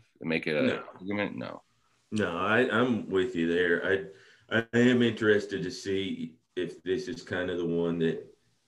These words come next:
Speaker 2: puts him over. You know, I, I think everybody agrees he's the best golfer in the world right now. But there's those conversations, like you mentioned, Rahm and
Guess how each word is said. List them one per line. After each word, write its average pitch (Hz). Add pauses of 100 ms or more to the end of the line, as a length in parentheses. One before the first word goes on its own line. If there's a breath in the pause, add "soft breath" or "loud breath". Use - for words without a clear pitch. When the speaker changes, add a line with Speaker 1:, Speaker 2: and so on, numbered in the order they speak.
(220)
Speaker 2:
puts 92
him 87
over. 87 (600)
You 95
know, 92
I, 90
I 92
think 101
everybody 87
agrees 85
he's 82 (100)
the 85
best 80
golfer 82
in 80
the 78
world 85
right 90
now. 95 (480 soft breath)
But 101
there's 95
those 95
conversations, 85
like 82
you 82 (100)
mentioned, 85
Rahm 82
and 78